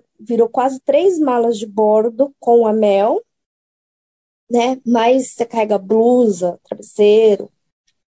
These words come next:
Ele falou, "Então, é, acontece que o ministro cancelou no dia primeiro de trinta, né, no dia trinta,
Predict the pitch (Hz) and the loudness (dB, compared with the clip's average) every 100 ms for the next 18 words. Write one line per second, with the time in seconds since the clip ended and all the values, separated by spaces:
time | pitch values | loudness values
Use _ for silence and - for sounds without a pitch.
0 | _ _ _ _ - 220 - 233 247 254 | _ _ _ _ -4 -4 0 0 0 -2
1 | 226 208 196 - 214 214 208 - 247 269 | -6 -6 -12 -6 -2 0 -2 -2 -2 0
2 | 233 247 - 277 262 233 220 226 - 233 | -2 -4 -4 0 2 0 -2 -6 -6 -6
3 | 226 233 233 233 226 214 208 226 226 208 | -2 0 0 0 0 -2 -4 -2 0 2
4 | 196 202 196 196 190 185 _ _ _ _ | 2 0 -2 -4 -4 -6 _ _ _ _
5 | 240 220 220 247 226 220 240 214 - 226 | 0 0 0 -4 -4 -4 -8 -10 -8 -8
6 | 269 339 | -6 -6